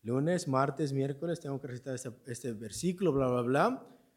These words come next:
Cuando comienzas a andar en el Espíritu Santo, vas a leer la palabra,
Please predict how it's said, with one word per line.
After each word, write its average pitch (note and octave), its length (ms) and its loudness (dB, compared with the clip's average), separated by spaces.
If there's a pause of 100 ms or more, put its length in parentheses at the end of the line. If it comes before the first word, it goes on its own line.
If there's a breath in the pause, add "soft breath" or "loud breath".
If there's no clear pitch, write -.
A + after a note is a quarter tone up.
(360 loud breath)
Cuando C#3+ 280 4
comienzas F3+ 560 6
a D3+ 160 0
andar D3+ 340 6
en G3+ 120 6
el D3 100 2
Espíritu D3+ 560 0
Santo, E3 680 0 (1200)
vas G#2+ 140 -4
a B2+ 60 4
leer A2+ 260 4
la G#3+ 160 4
palabra, G3 580 4